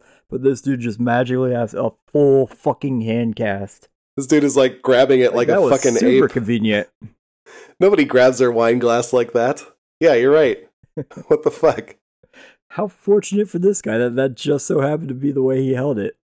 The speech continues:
Speaker 2: <laughs> This
Speaker 1: He held
Speaker 2: dude
Speaker 1: it like
Speaker 2: is
Speaker 1: a baby holds a bottle. <laughs> Like, yeah.
Speaker 2: This dude is new money. <laughs> He doesn't know how to hold the wine glass.
Speaker 1: <laughs> He's also never held a glass before in his life.
Speaker 2: <laughs> Yeah.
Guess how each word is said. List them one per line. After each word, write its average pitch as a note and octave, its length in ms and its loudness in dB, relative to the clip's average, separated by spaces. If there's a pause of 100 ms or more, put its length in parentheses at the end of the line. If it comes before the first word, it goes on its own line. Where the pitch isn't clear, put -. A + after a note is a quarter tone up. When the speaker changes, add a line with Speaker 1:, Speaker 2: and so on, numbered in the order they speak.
Speaker 2:
<laughs> - 220 -20 (280)
This B2+ 140 -2
Speaker 1:
He - 20 -2
held D#3 80 0
Speaker 2:
dude D#3 80 4
Speaker 1:
it C#3+ 40 2
like D3 80 4
Speaker 2:
is C#3+ 80 -2
Speaker 1:
a C#3+ 40 -4
baby C#3+ 320 0
holds C3 240 -2
a C#3 80 -2
bottle. A#2+ 520 0
<laughs> - 60 -20
Like, - 240 -6
yeah. C3 220 -2 (240)
Speaker 2:
This A#2+ 140 -6
dude D3+ 200 2
is C3 140 0
new C#3+ 240 4
money. A#2+ 360 2 (140)
<laughs> - 160 -20
He C#3+ 120 2
doesn't C3+ 240 4
know C3+ 120 4
how C#3 180 -2
to C#3 60 4
hold B2+ 280 -2
the A#2 160 -4
wine C#3 220 4
glass. - 460 -4
Speaker 1:
<laughs> - 1400 -8
He's G#3 240 -2
also F#3+ 580 2
never D#3+ 300 0
held C3 200 -2
a B2+ 40 0
glass B2 320 -2
before - 320 -4
in A2+ 60 -2
his A2 180 -6
life. G#2+ 440 -4
Speaker 2:
<laughs> - 60 -8 (160)
Yeah. - 360 0